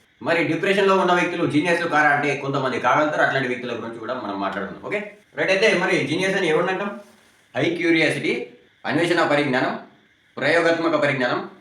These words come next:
వాస్తవ పరిజ్ఞానం, సమయ పరిజ్ఞానం కలిగిన వ్యక్తినే జీనియస్ అని చెప్పేసి అంటాం. డిప్రెషన్ అంటే ఏంది? మానసిక రుగ్మత, ఓకే? మానసిక రోగం అది. జీవితం మీద విరక్తి తెంగితే వచ్చే రోగం ఇది, ఓకే? మనుషుల మీద విరక్తి తెంగితే వచ్చే రోగం.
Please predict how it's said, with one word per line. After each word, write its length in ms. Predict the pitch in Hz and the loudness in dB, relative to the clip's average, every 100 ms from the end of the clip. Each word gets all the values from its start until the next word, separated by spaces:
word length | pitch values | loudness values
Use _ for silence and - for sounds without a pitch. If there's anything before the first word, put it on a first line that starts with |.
| _ - | _ -16
వాస్తవ 500 | 95 131 - 175 165 | -4 -2 0 2 4
పరిజ్ఞానం, 560 | 151 135 120 120 113 - - _ _ - | 4 2 0 -2 -2 -6 -16 _ _ -6
సమయ 300 | 120 165 175 | 0 0 2
పరిజ్ఞానం 460 | 160 147 151 147 123 | 2 4 4 2 2
కలిగిన 320 | 127 156 143 | 2 2 2
వ్యక్తినే 400 | 135 127 139 120 | 0 0 -2 -2
జీనియస్ 280 | 131 131 123 | 0 0 -2
అని 140 | 113 | -4
చెప్పేసి 340 | 104 101 135 | -6 -8 -6
అంటాం. 200 | 110 110 - - | -4 -4 -6 -8
డిప్రెషన్ 300 | 147 170 175 | -6 -2 0
అంటే 160 | 170 175 | 0 0
ఏంది? 340 | 185 254 - - - - | 2 0 -2 -12 -20 -6
మానసిక 440 | 123 107 - 139 | 0 0 0 0
రుగ్మత, 680 | - - 117 117 127 - - - - 104 | 0 0 0 2 2 2 -2 -10 -18 -6
ఓకే? 320 | 180 262 - - - | -4 -4 -8 -16 -10
మానసిక 440 | 107 127 139 143 151 | -2 0 0 0 0
రోగం 340 | 117 127 127 | 2 2 0
అది. 120 | 107 - - _ _ _ - | -2 -6 -18 _ _ _ -14
జీవితం 320 | - 180 190 190 | -2 2 2 2
మీద 120 | 175 | 2
విరక్తి 420 | 151 156 180 175 | 4 2 2 2
తెంగితే 280 | 151 151 156 | 2 2 2
వచ్చే 500 | 131 - 151 135 113 | 2 0 -2 -2 -2
రోగం 240 | 117 131 107 | -2 -2 -2
ఇది, 100 | 101 | -4
ఓకే? 340 | 160 240 - - _ _ - | -4 -4 -6 -14 _ _ -6
మనుషుల 300 | 139 170 180 | -2 2 2
మీద 160 | 170 | 4
విరక్తి 360 | 170 143 151 160 | 4 4 2 2
తెంగితే 240 | 147 135 | 0 2
వచ్చే 220 | 143 127 139 | 0 0 -2
రోగం. 300 | - - | -2 -2